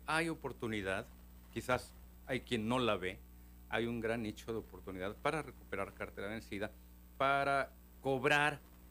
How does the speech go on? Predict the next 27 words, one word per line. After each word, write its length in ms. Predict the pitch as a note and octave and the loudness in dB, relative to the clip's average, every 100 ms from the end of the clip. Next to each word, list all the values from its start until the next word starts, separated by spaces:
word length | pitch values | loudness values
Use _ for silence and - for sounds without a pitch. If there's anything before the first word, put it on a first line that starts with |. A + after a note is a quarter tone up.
| - - | -16 -6
Ese 200 | B2+ C3 | -6 -4
es 160 | B2+ C3+ | -8 -4
uno 160 | C#3 | -2
de 80 | A#2+ | -2
los 120 | G2 | -4
puntos 500 | - A#2+ A#2+ A#2 A#2+ | -6 -4 -4 -6 -10
específicos. 720 | - - F2+ - G2+ F2 - - - | -10 -14 -12 -8 -8 -8 -16 -16 -4
Olvídese 340 | B2 F#3 A#3+ | -2 0 -2
usted 220 | - - G3+ | -4 -2 0
de 60 | |
la 120 | E3+ | 0
cartera 280 | - G#2 D3+ | -2 -4 0
vencida, 420 | C3+ G#2 B2 F#2+ - - - - - - | 0 0 -2 -4 -6 -14 -20 -20 -20 -14
cobrarle 480 | - C#3 D3+ G#3+ A3+ | 0 4 6 6 4
directamente 720 | D#3 D#3+ - C#3+ D3 D#3 - | 2 0 0 0 2 0 0
a 60 | D3 | 0
los 200 | A#2+ G2 | 0 -2
deudores, 480 | G2+ F#2 G2+ F2 - | -4 -2 -2 -2 -6
y 40 | A2+ | -4
en 60 | |
este 220 | D#3 - - | -4 -6 -4
caso 280 | C#3+ - | -4 -4
también 420 | - C#3 C#3 D3 D#3 - | 0 2 2 2 0 -6
a 60 | |
los 180 | G2+ F#2+ | -8 -6
grandes 360 | F#2+ F#2+ A2 A2 | -6 -4 -4 2
deudores 500 | F#3+ B3+ A3 - | 4 6 6 2